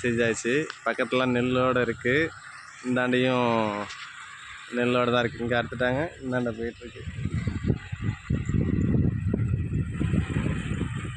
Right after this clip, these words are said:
இதை பாருங்க, வைக்கோல் சுட்டுட்டு இருக்கு. இன்றைய, இன்றைய விவசாய பணி வைக்கோல் சுட்டுதல்.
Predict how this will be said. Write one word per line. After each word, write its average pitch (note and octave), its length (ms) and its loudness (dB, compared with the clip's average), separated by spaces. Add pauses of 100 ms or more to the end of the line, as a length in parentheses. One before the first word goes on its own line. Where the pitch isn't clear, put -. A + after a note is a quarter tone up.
(120)
இதை G#2+ 220 -4
பாருங்க, G#2 260 -2 (3500)
வைக்கோல் B2 440 0
சுட்டுட்டு A2+ 320 -4
இருக்கு. A2 360 -4
இன்றைய, B2 520 4 (400)
இன்றைய B2 300 4
விவசாய C3 420 6
பணி C3 300 4
வைக்கோல் C3 760 4
சுட்டுதல். A2+ 480 0